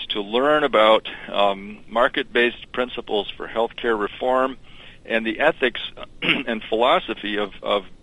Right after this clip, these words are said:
traditional medicine. You know, individual patients get individual care that follows, uh, what Hippocrates taught us years ago. So this is growing, uh, tremendously, and this was our fourth, um,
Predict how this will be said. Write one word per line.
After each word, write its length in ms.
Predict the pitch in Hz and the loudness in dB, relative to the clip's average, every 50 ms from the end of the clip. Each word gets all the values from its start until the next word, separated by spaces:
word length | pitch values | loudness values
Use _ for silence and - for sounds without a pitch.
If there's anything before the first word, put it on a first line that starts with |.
| - - | -14 -8
traditional 560 | - 107 104 123 135 - - 117 110 104 98 | -8 -4 -4 -2 -2 -2 -2 -2 -2 -2 -2
medicine. 640 | 92 90 98 113 127 127 104 - - 110 101 80 82 | -4 -2 0 0 0 0 -2 -6 -10 -14 -16 -14 -14
You 100 | 87 90 | -12 -10
know, 120 | 90 92 | -8 -10
individual 680 | 92 - 113 123 131 117 113 123 120 113 110 107 101 101 | -8 -10 -10 -10 -10 -4 -2 -2 -2 -2 -4 -6 -6 -6
patients 480 | - - 113 113 113 - - 104 95 - - | -4 -4 -4 -4 -2 -4 -6 -8 -12 -16 -10
get 200 | - 95 98 - | -8 -8 -8 -6
individual 600 | 101 104 110 107 90 98 101 95 - - 87 87 | -8 -10 -10 -8 -8 -8 -8 -8 -8 -8 -10 -10
care 480 | 85 - - - 120 120 110 95 92 92 - - - - - - - - - - - - - - - - 92 - | -8 -10 -8 -4 0 2 2 2 2 -2 -6 -12 -18 -16 -16 -16 -16 -16 -18 -20 -20 -18 -18 -18 -18 -18 -14 -10
that 180 | 98 98 95 - - | -10 -10 -10 -4 2
follows, 340 | 113 110 110 110 104 101 92 - - 98 | 4 4 6 6 4 2 0 -4 -6 -6
uh, 80 | 95 | -4
what 220 | 95 98 101 101 - | -2 -2 -2 -2 -4
Hippocrates 720 | 107 98 - 117 117 120 - 107 - - 101 98 98 92 - - | -8 -4 -2 0 0 0 -2 -8 -10 -10 -10 -8 -10 -10 -10 -10
taught 220 | - 90 92 95 | -6 -4 -2 -2
us 80 | 98 95 - 92 | -2 -4 -6 -10
years 240 | 87 90 90 87 | -12 -10 -10 -10
ago. 340 | 87 92 95 95 98 95 87 - - - - - - - - - - - - - - - - - - - - - | -10 -6 -4 -2 -2 -2 -4 -8 -12 -18 -18 -18 -18 -18 -18 -16 -16 -16 -16 -16 -16 -16 -16 -18 -18 -14 -2 2
So 80 | 131 | 2
this 100 | 165 180 - | 2 2 2
is 100 | 202 147 | -2 -4
growing, 580 | - - 127 131 139 151 151 143 117 104 104 107 | -2 0 6 8 10 10 10 10 8 6 2 2
uh, 260 | 104 104 107 104 107 | 2 4 4 4 2
tremendously, 840 | 104 - - 117 110 117 123 143 143 127 - - - 104 98 98 104 | 0 -2 -4 -2 0 0 0 0 0 -4 -4 -6 -6 -6 -4 -2 -2
and 140 | 104 104 104 | -4 -4 -4
this 180 | 113 117 - | -6 -4 -4
was 180 | - 123 107 - | -4 -4 -2 0
our 200 | 101 104 104 110 - - - - | 2 2 2 2 0 -4 -4 0
fourth, 300 | 127 127 131 135 135 - - - - - - - - - - | 2 4 6 6 4 2 -2 -6 -10 -12 -14 -16 -18 -12 -4
um, 480 | - 104 104 104 98 98 95 98 104 | -2 0 2 2 2 2 0 -2 -6